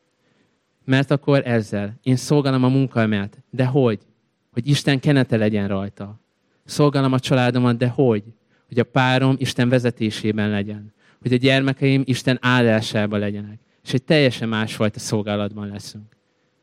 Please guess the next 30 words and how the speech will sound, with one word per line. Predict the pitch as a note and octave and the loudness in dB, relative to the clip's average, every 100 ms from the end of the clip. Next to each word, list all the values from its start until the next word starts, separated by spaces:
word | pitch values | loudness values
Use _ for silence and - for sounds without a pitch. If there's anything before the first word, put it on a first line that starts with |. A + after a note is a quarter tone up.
| _ _ _ _ _ _ | _ _ _ _ _ _
És | B2+ | -4
ezt | B2 | 0
meg | D#3 D#3 | 2 0
kell | - A#2+ | 0 0
értenünk, | A#2 G#2+ - G2 G2+ G#2+ _ _ _ | 2 0 -4 -12 -12 -18 _ _ _
hogy | A#2 A#2 | -2 2
mindannyian | C#3+ D#3+ C3+ A#2 G#2+ | 4 4 4 2 0
szolgálunk | A2 - A2 G#2 G2+ G2+ G#2 - A2+ | -2 -2 -2 -2 -4 -6 -10 -16 -4
valakit. | A#2 G#2+ G2+ - G#2 _ _ _ _ _ _ | 0 0 -2 -10 -20 _ _ _ _ _ _
Az | - A2 | -6 -4
a | |
kérdés, | - C3 B2+ C3 B2 | -2 0 0 0 -2
hogy | A#2 - | -6 -6
kit | C3 | -12
szolgálunk. | - A2 G2+ G2 G2 G2+ A2 _ _ _ _ _ _ | -4 -4 -2 -6 -10 -12 -18 _ _ _ _ _ _
Jézus | A#2+ B2 B2 C#3 | 0 2 2 -2
szolgáljuk, | - C#3 C3+ C#3 C#3+ - | 0 -2 0 0 0 0
vagy | B2 | 0
a | A2 | 0
világot | A#2 G#2+ G2+ G2 | 0 -2 -4 -6
szolgáljuk. | G2+ - G2+ G#2 G2+ G2+ - _ _ _ _ | -10 -8 -8 -8 -14 -18 -20 _ _ _ _
És | - | -6
minden | C#3+ D3+ E3 D#3 | 0 2 2 2
nap, | D3 | 0
minden | C3 C3+ B2 A2+ | 0 0 2 0
percében | B2 A#2 - A#2 A2+ A2+ | 0 0 0 -2 0 0
döntés | C3 B2+ B2+ A2+ | 0 -2 -4 -4
lehetősége | A#2 A2 - A2 - G#2+ A2 | -2 -2 -2 -6 -4 -4 -4
elé | A2+ A2 A2 | -2 0 0
állunk, | A2 G#2+ G#2+ A2 B2 | -2 -4 -4 -6 -10